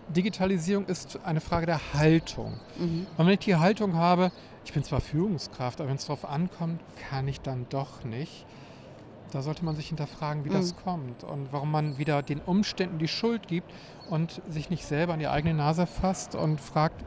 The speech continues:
Speaker 1: wie kann ich es denn trotzdem erreichen, die Änderung? Denn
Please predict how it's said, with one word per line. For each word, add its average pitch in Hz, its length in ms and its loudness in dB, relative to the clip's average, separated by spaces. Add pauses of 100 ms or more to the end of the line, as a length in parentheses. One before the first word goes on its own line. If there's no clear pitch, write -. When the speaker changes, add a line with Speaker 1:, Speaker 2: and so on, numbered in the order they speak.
Speaker 1:
wie - 60 -12
kann 175 180 4
ich 165 100 0
es 196 140 4
denn 196 180 4
trotzdem - 640 4
erreichen, 127 640 4
die 131 100 -2
Änderung? 123 500 2
Denn 151 200 4